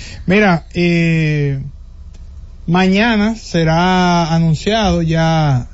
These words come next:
el, los, los resultados para el Salón de la Fama.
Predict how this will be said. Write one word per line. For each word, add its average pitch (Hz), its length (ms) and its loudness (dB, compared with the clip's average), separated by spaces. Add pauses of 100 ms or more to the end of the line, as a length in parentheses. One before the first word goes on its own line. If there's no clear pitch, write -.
(120)
el, 131 560 0 (360)
los, 151 480 -2 (680)
los 165 160 4
resultados 175 500 0
para 190 160 0
el 156 80 0
Salón 165 260 2
de 175 60 2
la 165 100 2
Fama. 202 440 -2